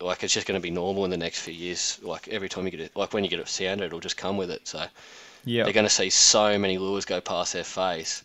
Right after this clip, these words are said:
Speaker 1: It's
Speaker 2: Scary.
Speaker 1: gonna make it, yeah, it's gonna make it interesting how it changes fisheries. And, well,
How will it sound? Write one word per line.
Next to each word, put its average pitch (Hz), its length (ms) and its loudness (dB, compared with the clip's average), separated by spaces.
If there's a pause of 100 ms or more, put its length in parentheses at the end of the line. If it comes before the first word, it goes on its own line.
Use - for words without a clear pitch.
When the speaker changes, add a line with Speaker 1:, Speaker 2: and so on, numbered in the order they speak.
(180)
Speaker 1:
It's - 100 -10
Speaker 2:
Scary. 107 360 0
Speaker 1:
gonna 98 100 2
make 90 220 0
it, 95 160 -2 (140)
yeah, 101 120 0
it's 98 120 2
gonna 104 200 0
make 98 180 2
it 90 60 -2
interesting 92 400 0
how 87 300 -4
it - 80 -8
changes 85 520 -4
fisheries. 82 500 -6
And, 80 200 -8 (540)
well, - 360 2